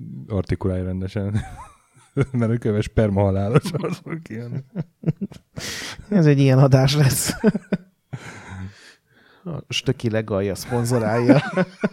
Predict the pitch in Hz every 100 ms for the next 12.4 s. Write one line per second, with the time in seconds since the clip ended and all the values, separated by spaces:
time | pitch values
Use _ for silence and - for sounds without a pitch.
0 | - _ - - - _ 170 - _ _
1 | - - 185 - - - - - - 180
2 | - - - - - 95 98 123 170 -
3 | 131 107 101 107 - _ 135 - 120 107
4 | 104 - 127 113 - 98 95 104 117 -
5 | - 190 - 185 _ _ - - - 92
6 | 92 - _ _ _ _ _ _ - _
7 | - - - - - - 156 156 113 110
8 | 107 107 104 110 113 - - 104 104 107
9 | - _ _ _ 123 120 110 - 104 104
10 | 107 107 110 107 - 107 120 117 120 _
11 | _ _ _ - 87 87 - - - 101
12 | - 113 - 127